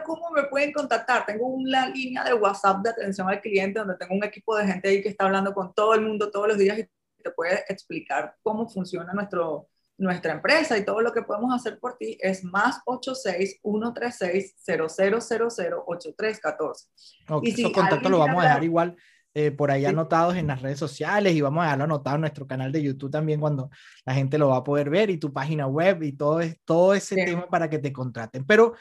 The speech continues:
Speaker 2: a ver, sí me gustaría saber, de todas las cosas que tú has visto, ¿cuáles son los problemas más comunes? O sea, cuando, obviamente,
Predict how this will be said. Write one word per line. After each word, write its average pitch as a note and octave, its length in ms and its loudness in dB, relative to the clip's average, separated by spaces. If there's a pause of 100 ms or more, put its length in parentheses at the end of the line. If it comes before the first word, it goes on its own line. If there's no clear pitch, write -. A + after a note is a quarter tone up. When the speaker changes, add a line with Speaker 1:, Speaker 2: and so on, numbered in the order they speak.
(500)
Speaker 2:
a F#3 80 2
ver, F3+ 260 2 (240)
sí C4+ 220 -2
me F#4+ 120 0
gustaría C#3 760 -2
saber, C3+ 440 0 (300)
de D#3+ 160 0
todas C4+ 340 4
las D4+ 140 2
cosas G#3+ 240 -2
que G#3+ 100 -2
tú D#3+ 140 -2
has D#3+ 80 -2
visto, D3+ 260 -2
¿cuáles G#3 260 2
son A#3+ 140 -2
los B3 140 2
problemas F3+ 400 2
más G3 180 2
comunes? G3+ 680 0
O D3 60 -6
sea, D3+ 280 0 (340)
cuando, D#3 380 0 (300)
obviamente, B3+ 540 2